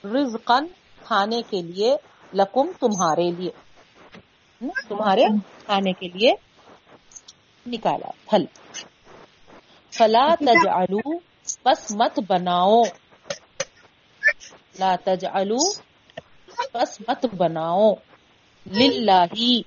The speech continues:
اللہ کے لیے، اندادن، کوئی شریک، اندادن، کوئی شریک۔ دو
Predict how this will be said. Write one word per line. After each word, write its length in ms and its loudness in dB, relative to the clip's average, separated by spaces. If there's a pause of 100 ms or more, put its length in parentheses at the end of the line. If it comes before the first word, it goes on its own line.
(360)
اللہ 560 2
کے 140 -6
لیے، 380 -4 (840)
اندادن، 1200 0 (520)
کوئی 560 2
شریک، 420 -4 (2250)
اندادن، 720 2 (500)
کوئی 300 4
شریک۔ 520 0 (2000)
دو 160 -4